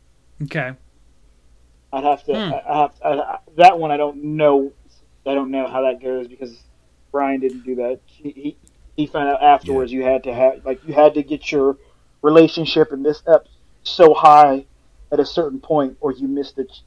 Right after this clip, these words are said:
Speaker 2: you, or you cannot do it.
Speaker 1: Now, I find that, that part at least interesting, but it seems like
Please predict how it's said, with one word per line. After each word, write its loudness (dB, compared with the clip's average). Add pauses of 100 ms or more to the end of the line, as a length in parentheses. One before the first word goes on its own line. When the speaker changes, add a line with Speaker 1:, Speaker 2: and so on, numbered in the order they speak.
(300)
Speaker 2:
you, -12
or -4
you -10
cannot -6
do -8
it. -6
Speaker 1:
Now, -6 (880)
I -2
find -4
that, -4
that -4
part -12
at -18
least -16
interesting, -20
but -8 (1300)
it 2
seems -4
like -4